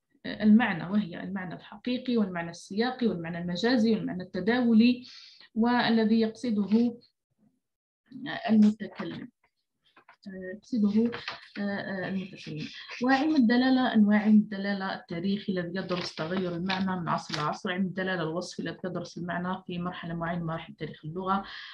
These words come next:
وإضافة إلى أن للعرب القدامى بدورهم إسهامات في فكر التدا-، التداولي وفك لغز، آه، المعنى عبر تأسيس أطروحات ونظريات ورؤى قد سبقت النظريات المعاصرة بقرون،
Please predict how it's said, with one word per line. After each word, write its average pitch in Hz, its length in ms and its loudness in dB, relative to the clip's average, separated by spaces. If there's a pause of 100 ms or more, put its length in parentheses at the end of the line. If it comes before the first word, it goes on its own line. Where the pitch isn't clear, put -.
(340)
وإضافة 240 920 2
إلى 208 340 2
أن 196 340 2 (260)
للعرب 185 580 -2
القدامى 180 800 -4
بدورهم 180 580 -8
إسهامات 190 640 -4
في 170 400 -10
فكر 208 260 -6
التدا-، 180 520 -8
التداولي 190 680 0
وفك 175 400 -6
لغز، 185 320 -10
آه، - 800 -8
المعنى 208 380 2
عبر 165 260 -4
تأسيس - 440 -14
أطروحات 185 500 -8
ونظريات 170 600 -6
ورؤى 180 420 -6 (200)
قد 208 140 -8
سبقت 214 580 0
النظريات 214 400 6
المعاصرة 220 340 4
بقرون، 208 540 0